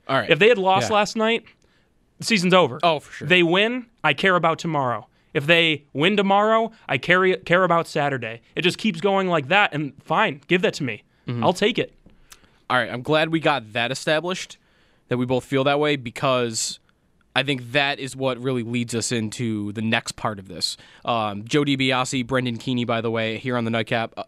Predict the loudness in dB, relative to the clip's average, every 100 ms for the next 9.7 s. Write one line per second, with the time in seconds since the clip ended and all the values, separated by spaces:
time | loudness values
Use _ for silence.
0 | -2 -2 -2 -2 -2 0 0 -2 -4 -6
1 | -6 -8 -4 -2 -2 -2 -4 -4 -4 -4
2 | -6 -8 -6 -6 -8 -14 -6 -4 -4 -4
3 | -8 -10 -20 -20 -20 _ -2 -2 2 -2
4 | -2 -4 0 0 0 -4 -4 -6 -6 -8
5 | -6 -6 -6 -12 -14 -8 -4 -4 -6 -14
6 | _ _ _ -12 -8 -4 0 0 0 0
7 | 2 0 -2 -10 -10 -4 -2 -2 -4 -4
8 | -6 -4 -6 -6 -4 -8 -10 -20 _ _
9 | _ _ _ -6 -2 -2